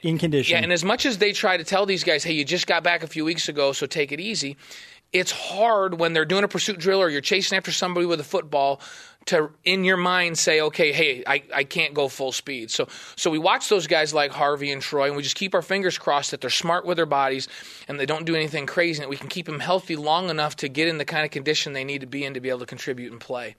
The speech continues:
Speaker 1: Which linebacker are you most excited to watch play in twenty fourteen?
Speaker 2: Well, it, it's twofold, and you guys have talked about Alani, and, and he's an incredible, incredible talent. I mean, his,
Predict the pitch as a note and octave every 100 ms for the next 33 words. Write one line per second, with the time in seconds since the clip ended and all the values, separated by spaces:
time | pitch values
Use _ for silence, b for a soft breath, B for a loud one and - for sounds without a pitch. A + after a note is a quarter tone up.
0 | - F#3+ - E3 F3 G#3 E3 D3+ F3 D3
1 | D3+ D#3 D3 D3+ E3 - D3 D#3 D3+ C#3
2 | - B2+ B2+ C#3+ D3 - - - D#3+ C#3
3 | C3+ C#3 C3+ C3+ C#3 C#3+ D#3 C#3+ - G#3+
4 | E3+ b b b D3+ - - E3 G3+ G3+
5 | - G#3 - B2 C3+ D#3+ G#3 A3 F3 D#3
6 | F3+ D3+ D3+ C#3 B2+ B2+ A#2+ B2 B2+ C3
7 | C3+ E3+ G#3 D3+ C#3 A#2+ - - F3 C#3
8 | A#2 A#2 A2 C#3 A#2+ A#2 A2+ - B2+ A#2
9 | A#2+ C3+ F3+ G3